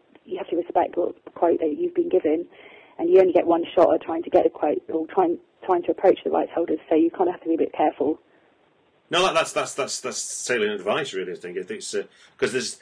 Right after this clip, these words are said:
Speaker 2: there's, you know, the, uh, y-, y-, y-, your newbie or inexperienced filmmaker may, may think,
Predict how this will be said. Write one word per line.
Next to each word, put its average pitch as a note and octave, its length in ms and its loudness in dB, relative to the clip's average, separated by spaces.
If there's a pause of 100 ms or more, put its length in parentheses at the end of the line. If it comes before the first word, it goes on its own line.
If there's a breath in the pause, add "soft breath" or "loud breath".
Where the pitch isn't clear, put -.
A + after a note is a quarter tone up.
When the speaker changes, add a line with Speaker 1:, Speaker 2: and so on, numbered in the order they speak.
(140 soft breath)
Speaker 2:
there's, B2 260 -4
you C3+ 140 0
know, F2 160 -6
the, G#2+ 260 -8 (640)
uh, - 60 -18 (400)
y-, B2+ 160 -4
y-, B2 180 0
y-, B2+ 200 -2
your B2+ 180 0
newbie C3 580 0
or G#2+ 240 -2
inexperienced G#2+ 880 -4
filmmaker A2 680 -2
may, A#2 280 -4 (160)
may A#2 200 -6
think, A2 240 -10